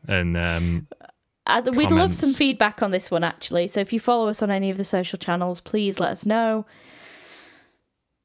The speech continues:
Speaker 2: And if this is the first episode you're listening to, then please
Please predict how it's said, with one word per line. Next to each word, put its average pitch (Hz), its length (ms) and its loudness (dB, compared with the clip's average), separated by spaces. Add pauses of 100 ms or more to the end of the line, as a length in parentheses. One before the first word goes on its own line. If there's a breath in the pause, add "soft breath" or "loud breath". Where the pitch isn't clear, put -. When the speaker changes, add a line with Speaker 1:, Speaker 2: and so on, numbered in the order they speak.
(500)
Speaker 2:
And 208 140 2
if 208 120 -4
this 240 180 0
is 214 80 -4
the 226 80 -2
first 214 360 0
episode 220 460 -4
you're 202 100 -2
listening 220 380 0
to, 165 400 -2 (300 soft breath)
then 202 280 -2
please - 760 -4